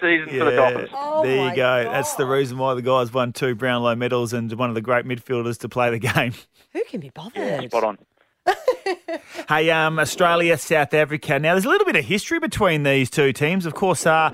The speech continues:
Speaker 2: years ago, but back in nineteen ninety-nine, I think Steve Waugh famously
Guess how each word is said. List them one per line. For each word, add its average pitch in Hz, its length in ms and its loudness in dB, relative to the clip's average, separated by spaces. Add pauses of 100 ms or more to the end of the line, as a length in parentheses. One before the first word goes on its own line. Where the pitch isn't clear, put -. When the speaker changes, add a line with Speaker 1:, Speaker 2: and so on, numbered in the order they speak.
(140)
Speaker 2:
years 214 520 0
ago, 151 280 4
but 151 200 0
back 160 220 2
in 147 100 -6
nineteen 143 560 -2
ninety-nine, 139 680 0
I - 20 2
think 123 180 -4
Steve 139 400 0
Waugh 143 200 4
famously 156 880 0